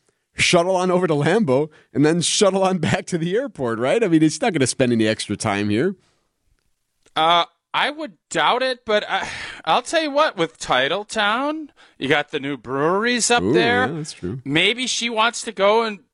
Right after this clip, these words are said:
Speaker 2: you know, do, maybe she wants to stop over to the Tundra Trio houses. Uh, hit the post-game show with
Speaker 1: <laughs> That
Speaker 2: Old
Speaker 1: would
Speaker 2: T.
Speaker 1: be awesome.
Speaker 2: We're gonna be doing the post-game show up there.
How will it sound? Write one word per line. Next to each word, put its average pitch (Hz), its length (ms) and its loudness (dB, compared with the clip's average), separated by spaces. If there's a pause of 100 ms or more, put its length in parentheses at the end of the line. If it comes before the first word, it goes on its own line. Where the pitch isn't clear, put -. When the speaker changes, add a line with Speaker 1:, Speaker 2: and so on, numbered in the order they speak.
(140)
Speaker 2:
you 170 120 -6
know, 175 160 0
do, 160 280 -4
maybe 180 260 0
she - 140 -6
wants 269 200 -4
to 233 60 -8
stop 254 340 0
over 254 160 -4
to 254 60 0
the 233 80 -10
Tundra 240 380 -4
Trio 311 400 0
houses. 110 500 -4 (420)
Uh, 165 180 4
hit 220 240 -2
the 233 80 -6
post-game 214 600 0
show 208 260 0
with 208 80 0
Speaker 1:
<laughs> - 20 -2
That 208 60 4
Speaker 2:
Old 233 140 0
Speaker 1:
would 175 80 -2
Speaker 2:
T. 349 260 0
Speaker 1:
be - 80 -8
awesome. 131 420 -2
Speaker 2:
We're 226 60 6
gonna 254 100 0
be 247 80 -2
doing 254 160 0
the 240 60 0
post-game 262 500 -2
show 214 280 2
up 208 160 -2
there. 233 280 0